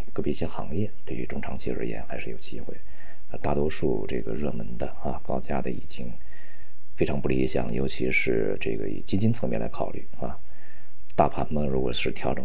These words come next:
基金表现也不会好。另外呢，就是即便鲍威尔是强调货币政策还会保持一个对经济的这个支持，但是啊，这个市场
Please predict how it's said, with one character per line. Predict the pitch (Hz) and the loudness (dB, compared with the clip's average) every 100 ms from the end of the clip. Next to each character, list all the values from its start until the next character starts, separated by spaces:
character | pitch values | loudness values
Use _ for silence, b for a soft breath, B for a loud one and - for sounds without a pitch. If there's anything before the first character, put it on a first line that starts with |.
| - | 0
基 | - | 0
金 | 67 71 | 0 -2
表 | - | -2
现 | - - | -2 -2
也 | - | 0
不 | - | 0
会 | 80 | -2
好。 | - - - - - - - - | -2 -2 0 0 0 -2 -4 -4
另 | 90 98 | 0 4
外 | 107 95 | 4 4
呢， | 67 | 2
就 | 64 | 2
是 | 64 | 2
即 | - 85 | 2 4
便 | 95 73 65 | 4 2 2
鲍 | 65 82 | 2 2
威 | 85 | 0
尔 | 67 57 | 0 -2
是 | - - 65 | -2 -2 -2
强 | 64 65 71 | -2 -2 -2
调 | 78 | -2
货 | 73 | 0
币 | 73 | 0
政 | 78 | -2
策 | - 73 | -2 -2
还 | 57 | -2
会 | 55 78 65 64 B B B B B B - | 0 0 0 0 B B B B B B 0
保 | 64 | 0
持 | 82 | 0
一 | |
个 | 73 | 0
对 | 76 | 0
经 | - 82 | 0 0
济 | 90 | 0
的 | 71 64 | 0 0
这 | 60 65 | 0 0
个 | 64 62 | 0 -2
支 | 60 98 | 0 0
持， | - - - | 0 0 0
但 | 71 73 | 0 0
是 | 90 90 | 0 0
啊， | - - - | 0 -2 0
这 | 69 | 0
个 | 65 | 0
市 | - - | 0 0
场 | 62 57 | -2 -2